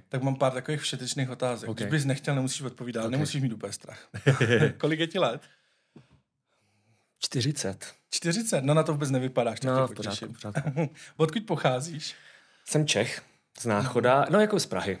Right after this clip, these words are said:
Speaker 2: vlastně z Prahy. Já jsem se v
Speaker 1: Jsi z Prahy.
Speaker 2: Náchodě narodil, ale jenom byl jsem tam asi dva týdny a pak mě přestěhovali do Prahy, takže,
Speaker 1: Mhm, mhm.
Speaker 2: takže jsem vlastně Pražák.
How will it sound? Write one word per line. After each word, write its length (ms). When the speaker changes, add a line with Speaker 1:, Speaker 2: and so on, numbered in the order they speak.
Speaker 2:
vlastně 240
z 60
Prahy. 320
Já 60
jsem 120
se 40
v 0
Speaker 1:
Jsi 60
z 40
Prahy. 140
Speaker 2:
Náchodě 260
narodil, 560
ale 380
jenom 480
byl 100
jsem 120
tam 100
asi 160
dva 160
týdny 280
a 40
pak 180
mě 80
přestěhovali 540
do 80
Prahy, 320
takže, 380
Speaker 1:
Mhm, 300
mhm. 200
Speaker 2:
takže 200
jsem 120
vlastně 220
Pražák. 440